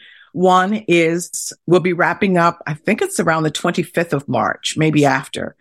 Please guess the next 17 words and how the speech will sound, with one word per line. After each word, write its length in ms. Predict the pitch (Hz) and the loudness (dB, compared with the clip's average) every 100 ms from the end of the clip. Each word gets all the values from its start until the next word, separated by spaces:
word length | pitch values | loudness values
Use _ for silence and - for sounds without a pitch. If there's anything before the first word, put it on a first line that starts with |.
| _ - | _ -4
Season 680 | - 190 180 180 170 165 151 | 0 2 2 0 2 0 0
two 520 | - - 190 202 190 - | -2 2 4 4 0 0
is 320 | 175 160 156 | 2 0 0
written 500 | 156 180 190 196 208 | -2 0 -2 -4 -4
and 180 | 165 156 | 0 2
ready 240 | 156 160 208 | 0 0 -2
to 120 | 294 | 0
go. 520 | 165 147 139 151 - _ _ | 0 0 0 -4 -6 _ _
But 400 | 175 160 147 - | 0 0 -2 -6
we 300 | 151 208 190 - | 0 0 0 -6
have 260 | - 214 185 | -4 -4 -2
been 120 | 190 | -2
thinking 380 | 208 214 233 214 | -2 -2 0 -2
about 240 | 170 160 170 | -2 -2 0
augmenting 600 | 175 175 165 156 156 151 | -2 0 -2 0 0 0
season 460 | - 156 147 147 | 2 2 2 0
one 360 | 147 147 139 | 2 2 0